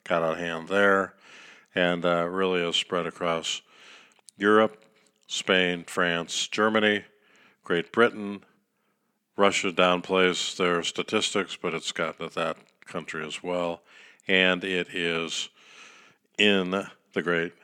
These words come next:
United States of America. Now, let me say that there are no sports currently being played.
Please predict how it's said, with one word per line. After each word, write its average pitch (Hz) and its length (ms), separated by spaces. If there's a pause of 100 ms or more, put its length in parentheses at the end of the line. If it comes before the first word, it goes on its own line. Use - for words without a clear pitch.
(100)
United 85 320
States - 320
of 85 80
America. 123 580 (440)
Now, 104 300 (2000)
let 117 60
me 117 80
say 110 320
that 95 540 (960)
there 98 260
are 107 300
no 107 240
sports 95 580
currently 92 400
being 87 240
played. 80 400